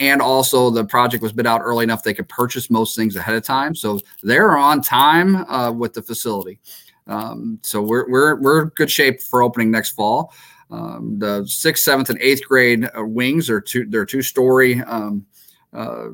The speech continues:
pieces, kind of on a campfire kind of concept with a center common area. Um, rooms that have flexible walls that you can, uh,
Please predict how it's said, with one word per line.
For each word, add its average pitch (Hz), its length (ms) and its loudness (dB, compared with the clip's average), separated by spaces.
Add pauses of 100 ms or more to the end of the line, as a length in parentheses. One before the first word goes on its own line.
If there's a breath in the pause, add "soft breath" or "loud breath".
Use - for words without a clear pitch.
pieces, 139 500 -4
kind 123 180 0
of 107 100 0
on 104 80 0
a 101 40 0
campfire 123 720 2
kind 113 260 -6
of 104 160 -8
concept 123 460 0
with 98 100 -6
a 95 40 -6
center 117 400 -2
common 117 340 2
area. 127 420 2 (340 loud breath)
Um, 95 280 -4
rooms 120 240 2
that 113 80 -2
have 113 160 -2
flexible 107 540 0
walls 120 480 2
that 107 100 -2
you 98 80 -6
can, 98 200 -4
uh, 98 240 -12